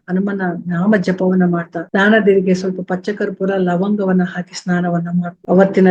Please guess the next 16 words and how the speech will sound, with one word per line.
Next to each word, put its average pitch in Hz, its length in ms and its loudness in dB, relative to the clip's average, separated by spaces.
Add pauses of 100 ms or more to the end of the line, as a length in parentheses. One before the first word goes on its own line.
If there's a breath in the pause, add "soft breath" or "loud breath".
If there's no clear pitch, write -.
(100)
ದಿನ 190 160 6 (720)
ಕರಿ 208 260 2
ಕಾಳು 190 340 2
ಮೆಣಸನ್ನ 190 580 0 (580)
ದೃಷ್ಟಿ 196 360 -2
ತೆಗೆದು 185 520 -2 (320)
ಆಚೆ 185 240 -2
ಬಿಸಾಕೋದ್ರಿಂದ 180 800 -4 (540)
ಎಂತಹ 202 460 2
ಒಂದು 185 260 2
ದುಷ್ಟಶಕ್ತಿಯ 185 680 -2
ಕಾಟ 180 280 0
ಇದ್ರು 180 340 0 (420)
ಅಥವಾ, 180 500 0 (420)
ಆ, 175 160 2
ಕಣ್ಣಿನ 208 420 4